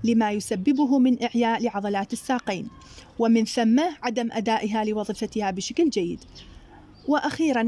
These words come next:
عدم مشاهدة التلفاز أو استخدام الحاسوب مدة طويلة، لما يسببه ذلك من إجهاد لعضلات العينين. عندنا مراجعة الدرس. مما يتكون الجهاز العضلي؟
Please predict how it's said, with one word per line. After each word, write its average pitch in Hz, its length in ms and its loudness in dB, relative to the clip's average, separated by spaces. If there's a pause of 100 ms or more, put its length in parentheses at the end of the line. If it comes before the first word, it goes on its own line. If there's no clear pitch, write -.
(120)
عدم 208 320 -2
مشاهدة 269 500 2
التلفاز 233 920 -2
أو 254 160 0
استخدام 240 520 0
الحاسوب 233 680 -2
مدة 226 220 0
طويلة، 226 520 0 (260)
لما 247 240 6
يسببه 277 580 0
ذلك 254 420 0
من 247 100 4
إجهاد 220 480 -2
لعضلات 202 580 -4 (100)
العينين. 214 500 -2 (1500)
عندنا 294 240 0
مراجعة 220 540 0
الدرس. 202 480 -4 (880)
مما 285 340 8
يتكون 233 540 2
الجهاز 226 480 0
العضلي؟ 202 680 0